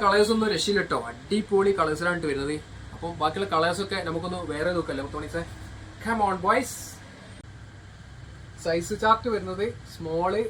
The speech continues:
മീഡിയം, ലാർജ്, എക്സ് എൽ വരെ അവൈലബിൾ ആണ്. ഞാൻ വേറെ ചെയ്തിരിക്കുന്ന ഈ സൈസ് മീഡിയം ആണ്. ഐറ്റം ഓൺലൈനായിട്ടും ഓഫ്‌ലൈനായിട്ടും അവൈലബിൾ ആണ്. All ഇന്ത്യ ഡെലിവറി അവൈലബിൾ ആണ്. നിങ്ങളുടെ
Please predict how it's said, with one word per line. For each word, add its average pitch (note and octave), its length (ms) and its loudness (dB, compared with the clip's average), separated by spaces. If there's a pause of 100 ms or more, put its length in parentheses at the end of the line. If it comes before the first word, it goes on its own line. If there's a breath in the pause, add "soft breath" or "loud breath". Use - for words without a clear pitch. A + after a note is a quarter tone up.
(260)
മീഡിയം, E3+ 480 -4 (380)
ലാർജ്, D3+ 440 -6 (140)
എക്സ് - 220 -10
എൽ F#3 120 0
വരെ F3 220 0
അവൈലബിൾ C#3 340 -4
ആണ്. D3+ 120 -6 (960)
ഞാൻ F#3+ 160 6 (140)
വേറെ F#3+ 220 2
ചെയ്തിരിക്കുന്ന G#3+ 440 2 (160)
ഈ - 80 -8
സൈസ് F#3 360 0 (200)
മീഡിയം D3+ 280 0
ആണ്. D3 100 -6 (4000)
ഐറ്റം A#3+ 340 4
ഓൺലൈനായിട്ടും A3+ 520 8 (120)
ഓഫ്‌ലൈനായിട്ടും G3 580 2
അവൈലബിൾ E3 320 2
ആണ്. E3 140 -2 (680)
All G#3+ 200 8
ഇന്ത്യ A3+ 360 6
ഡെലിവറി G3 320 4
അവൈലബിൾ F3+ 300 4
ആണ്. E3 100 0 (140)
നിങ്ങളുടെ G3+ 260 2